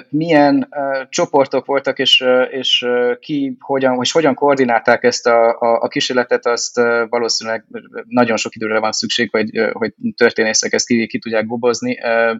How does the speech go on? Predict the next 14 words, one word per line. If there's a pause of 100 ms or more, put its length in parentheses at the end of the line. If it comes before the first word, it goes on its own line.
(220)
senki
nem
tudja
pontosan,
hogy,
hogy
a
dolgok
hogy,
ö,
történtek.
Amit
lehet
tudni,